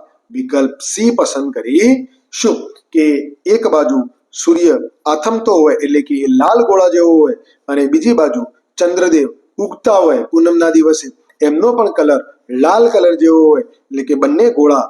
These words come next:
એક સાથે જોઈ શકાય છે. ઓકે, ફકરા નંબર બત્રીસ જોઈએ.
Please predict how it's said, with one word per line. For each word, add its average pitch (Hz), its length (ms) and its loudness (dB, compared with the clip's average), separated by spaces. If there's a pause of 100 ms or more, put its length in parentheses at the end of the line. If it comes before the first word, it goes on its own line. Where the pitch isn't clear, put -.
(240)
એક 254 200 0
સાથે 147 360 -2 (360)
જોઈ 151 360 2
શકાય 131 600 -2 (600)
છે. 269 160 0 (800)
ઓકે, 170 240 0 (3250)
ફકરા 208 300 0
નંબર 139 360 -2 (360)
બત્રીસ 226 500 0
જોઈએ. 170 260 2